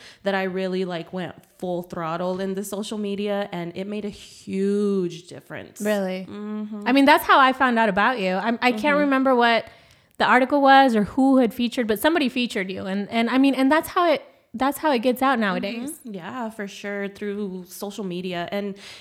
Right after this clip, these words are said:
Speaker 1: it's, again, I went back to, like, my, like, my communications, like, experience, and I started taking better photos. I started to, like, you know, really set up my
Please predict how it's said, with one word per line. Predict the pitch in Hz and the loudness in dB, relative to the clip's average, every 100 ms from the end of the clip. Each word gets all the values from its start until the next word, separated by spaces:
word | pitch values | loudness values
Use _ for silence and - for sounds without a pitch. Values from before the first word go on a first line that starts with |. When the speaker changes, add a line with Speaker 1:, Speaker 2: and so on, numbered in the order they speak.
| - | -6
Speaker 1:
it's, | 226 220 - - - | -6 -6 -12 -12 -8
again, | 220 226 247 220 | -4 -2 -4 -4
I | 208 208 | -2 -2
went | 202 208 | -2 -4
back | 196 196 214 - | -6 -8 -8 -10
to, | 226 | -8
like, | 190 185 180 | -6 -6 -8
my, | 185 185 180 175 175 170 - | -8 -6 -6 -6 -8 -8 -8
like, | 180 | -6
my | 185 180 - - | -4 -6 -10 -8
communications, | - 196 185 202 254 - 226 196 190 - - _ | -2 0 0 -2 -4 -6 -8 -8 -10 -16 -20 _
like, | 185 175 156 - | -12 -10 -10 -12
experience, | 180 - 196 180 170 175 170 | -12 -6 -2 0 0 -2 -2
and | 185 170 165 - - - - | -4 -2 -4 -10 -18 -14 -8
I | 208 | -8
started | 214 202 208 | -6 -6 -6
taking | 226 208 208 | -10 -10 -10
better | 190 185 208 | -8 -8 -10
photos. | 214 - 196 196 196 190 190 185 190 190 | -12 -8 -6 -4 -2 -2 -2 -2 -4 -6
I | 196 | -10
started | 196 196 185 196 190 | -8 -8 -8 -8 -10
to, | 208 | -10
like, | 180 160 156 - _ - _ _ | -10 -10 -12 -16 _ -20 _ _
you | - 190 | -8 -6
know, | 185 156 147 151 | -6 -8 -10 -12
really | 185 202 196 | -10 -8 -8
set | 196 - 202 185 | -8 -8 -6 -4
up | 180 170 - | -4 -6 -8
my | 185 175 165 160 151 | -8 -6 -8 -10 -12